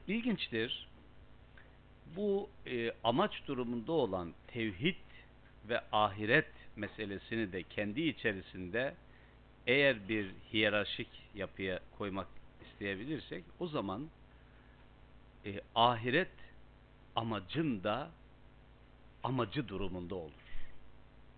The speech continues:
Neden amacın da amacı durumunda olur?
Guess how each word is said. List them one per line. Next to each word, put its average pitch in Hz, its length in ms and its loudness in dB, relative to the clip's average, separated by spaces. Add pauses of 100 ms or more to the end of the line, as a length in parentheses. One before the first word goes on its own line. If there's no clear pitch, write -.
(1500)
Neden 151 580 6 (240)
amacın 110 560 2
da 95 160 0
amacı 95 420 -2
durumunda 85 440 -6
olur? 101 320 -6